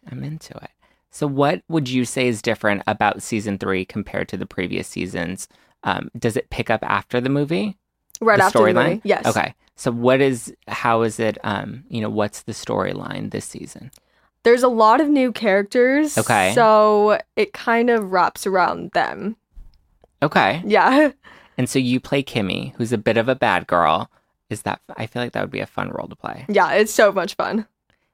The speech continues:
Speaker 1: What was, how much would you say you identify with, with Kimmy?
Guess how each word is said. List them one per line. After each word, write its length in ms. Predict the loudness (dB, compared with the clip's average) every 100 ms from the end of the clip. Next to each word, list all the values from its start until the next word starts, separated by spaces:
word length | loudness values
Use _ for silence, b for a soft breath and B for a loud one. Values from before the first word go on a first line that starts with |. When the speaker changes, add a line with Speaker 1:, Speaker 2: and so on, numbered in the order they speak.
| _
Speaker 1:
What 520 | -8 0 2 2 0 -6
was, 400 | -4 0 0 -2 -8 -10 -8 -10
how 480 | -2 0 0 -4 -10 _ _
much 420 | -4 0 0 -2 -6
would 160 | -4
you 80 | -6
say 180 | -4 -4
you 220 | -2 -2
identify 640 | -4 -4 -6 -8 -10 -10
with, 260 | -10 -12 -14 -14
with 240 | -14 -14
Kimmy? 360 | -16 -18 -18 -20